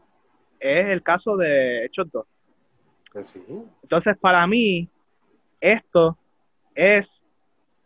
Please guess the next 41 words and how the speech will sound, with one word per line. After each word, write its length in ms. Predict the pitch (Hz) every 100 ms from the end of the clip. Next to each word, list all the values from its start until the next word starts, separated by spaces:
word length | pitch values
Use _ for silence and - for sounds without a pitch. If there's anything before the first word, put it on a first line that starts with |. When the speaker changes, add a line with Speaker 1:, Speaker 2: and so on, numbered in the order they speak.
| _ _ _ -
Speaker 1:
algo 560 | 180 220 180 180 175 - _ _ -
como 240 | 156 147
que 140 | 135
bíblico. 440 | 135 214 208 175 147
Para 220 | 147 147
mí, 360 | 175 233 196 160 _ _ _ -
en 200 | 156 151
realidad, 460 | 156 151 185 208
lo 120 | 165 156
que 120 | 147
se 120 | 147
tiene, 300 | 143 170 202 160
lo 140 | 156
que, 240 | 160 151 -
lo 260 | 170 170 165
que 220 | 160 156 -
se 80 | 160
esfuerza 560 | _ 190 208 208 -
más 200 | 202 208
por 160 | - 190
justificar, 600 | 196 208 190 180 180 156 - -
lo 140 | 143
que 100 | 139
se 120 | -
tiene 220 | 139 147 175
que 60 |
hacer 160 | 180 185
un 120 | 180
esfuerzo 600 | 180 180 170 - 160 147
interpretativo 840 | 160 156 147 151 143 139 170 131 123 _ _ -
en 120 | 131
cuestión 380 | 139 123 139 139
de 80 | 185
la 100 | 160
Biblia, 280 | 170 175
no 80 | 139
estoy 160 | 135 165
hablando 240 | 170 175
de 60 | 165
la 100 | 131
práctica, 420 | - 143 139 -